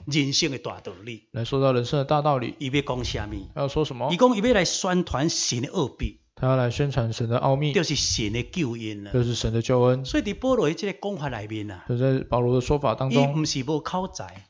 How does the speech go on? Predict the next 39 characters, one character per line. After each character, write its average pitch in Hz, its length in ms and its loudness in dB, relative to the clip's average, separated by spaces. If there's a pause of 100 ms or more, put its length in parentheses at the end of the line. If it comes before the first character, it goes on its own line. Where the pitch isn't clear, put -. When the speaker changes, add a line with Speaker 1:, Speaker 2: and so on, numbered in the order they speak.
Speaker 2:
他 - 80 0
不 131 100 10
是 160 140 0
没 151 100 2
有 156 80 6
口 117 160 4
才。 247 80 0
Speaker 1:
伊 247 80 2
不 202 80 2
是 - 160 0
无 170 140 -2
接 196 180 0
触 - 160 -6
过 165 320 -2
迄 156 160 -2
个 139 140 -2
地 - 220 -8
学 160 160 -6
的 123 80 -8
知 117 200 -8
识 104 220 -6
啦。 92 220 -16
Speaker 2:
他 139 80 2
不 135 100 8
是 143 140 2
没 143 100 6
有 131 80 6
接 139 200 4
触 143 120 6
过 143 160 6
哲 127 180 6
学 127 140 6
的 127 80 8
知 147 220 2
识。 160 180 4
Speaker 1:
伊 185 140 0
拢 214 200 -2
有 147 200 2
呢。 143 120 0